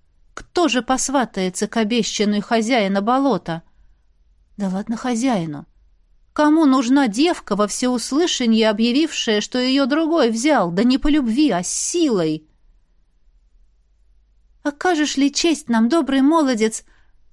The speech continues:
Айер не стал дослушивать ритуальное приглашение, сразу согласился. "Окажу". И всё бы хорошо, всё бы чудно,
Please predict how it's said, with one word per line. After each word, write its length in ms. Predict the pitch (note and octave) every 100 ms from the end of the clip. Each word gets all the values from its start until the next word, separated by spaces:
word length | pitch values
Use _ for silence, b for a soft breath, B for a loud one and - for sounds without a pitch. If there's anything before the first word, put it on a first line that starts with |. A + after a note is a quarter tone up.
| - _ _ _ _ -
Айер 360 | C#4 D4 C4 B3+
не 160 | B3
стал 300 | A#3 - B3+
дослушивать 800 | G#3+ G#3 G#3 A3+ A#3+ - G3 F#3+
ритуальное 680 | G3+ G3 G#3 G#3+ G#3+ G3 F#3+
приглашение, 960 | F#3+ G3 G3 G3 - A#3+ E3 D3+ D3 D#3+
сразу 320 | - B3+ F3
согласился. 880 | - F3+ F#3 F#3 - D#3+ - C#3 C#3+ -
"Окажу". 640 | G3+ F#3+ A#3 A3+ E3+ D3 - _ _ _ _ _ _ _ _ _ _ _ _ _ _ -
И 140 | A#3
всё 380 | A3 - - D4+
бы 120 | C4
хорошо, 840 | - B3+ B3 - - - C#4 F3+ - B B
всё 240 | - - D4
бы 160 | C#4
чудно, 960 | A3+ - - - E4+ A3 G#3 G3+ G3